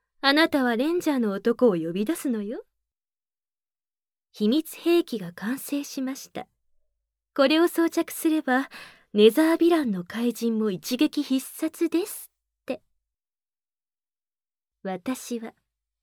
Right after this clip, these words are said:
先輩の可愛いアシスタントの愛理ちゃんとして、レンジャーさんに優しくアイテムを装着してあげちゃうの。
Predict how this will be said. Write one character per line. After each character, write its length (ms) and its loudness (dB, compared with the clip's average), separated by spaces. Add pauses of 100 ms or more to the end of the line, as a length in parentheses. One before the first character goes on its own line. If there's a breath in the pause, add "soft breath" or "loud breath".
(920)
先 460 0
輩 280 -6
の 160 -6
可 360 -2
愛 340 0
い 80 0
ア 100 -2
シ 180 -6
ス 140 -14
タ 140 -2
ン 120 -4
ト 160 -4
の 180 -2
愛 220 -2
理 160 0
ち 100 -8
ゃ 60 -4
ん 80 -12
と 160 -12
し 200 -20
て、 200 -8 (1300 loud breath)
レ 160 4
ン 80 4
ジ 100 0
ャ 100 0
ー 40 -4
さ 220 -2
ん 80 -4
に 140 -2
優 100 0
し 320 -6
く 160 2
ア 100 2
イ 80 0
テ 140 -4
ム 160 -4
を 60 -4
装 280 -2
着 280 -4
し 100 -12
て 100 -4
あ 100 0
げ 140 -2
ち 140 -6
ゃ 160 -4
う 60 -6
の。 100 -6